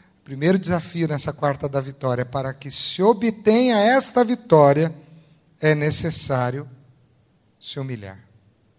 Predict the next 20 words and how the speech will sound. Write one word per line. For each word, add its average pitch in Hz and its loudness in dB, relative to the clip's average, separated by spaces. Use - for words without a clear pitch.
E 127 -10
humilhar 147 -2
nada 160 -2
mais 160 -6
é 104 -10
do 123 -12
que 139 -6
deixar 139 -2
Deus 127 -6
ser 131 -8
Deus 127 -2
em 131 -12
nossas 127 -6
vidas, 110 -12
e 120 -12
nós 120 -10
submetemos 123 -12
isso 113 -14
incondicionalmente. 127 -6
Aí 123 -6